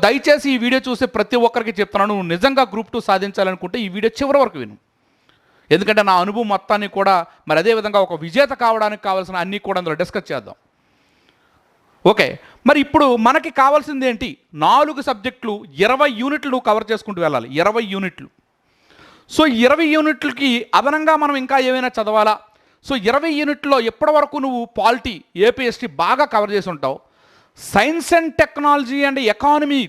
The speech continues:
డైనమిక్ సబ్జెక్టులు కనుక ఇవి కవర్ చేయడానికి కొంత నీకు ఇబ్బంది వస్తూ ఉంటుంది. ఎందుకంటే economy like that, ఏపీ బడ్జెట్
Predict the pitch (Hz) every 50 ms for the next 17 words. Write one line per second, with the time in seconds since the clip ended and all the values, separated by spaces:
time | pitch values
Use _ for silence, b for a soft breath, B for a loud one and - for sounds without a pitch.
0 | 131 151 175 226 269 294 302 311 - - 285 254 214 254 - - 262 254 254 240
1 | 240 254 247 208 175 233 240 294 - 285 277 277 277 269 - 294 277 269 269 262
2 | 254 - 269 262 233 226 - - b b b b b b - 233 262 302 330 311
3 | - 339 311 269 254 240 254 254 - 220 240 262 262 - 269 247 220 220 185 180
4 | 262 254 233 214 - - - 147 117 104 117 107 - - 196 226 254 277 277 277
5 | 269 240 214 220 - 277 277 285 269 262 240 240 226 190 226 208 - - - _
6 | _ _ _ _ _ _ _ _ 147 143 160 190 247 302 330 320 - 320 320 320
7 | 302 285 - - 180 139 143 208 226 196 247 262 - -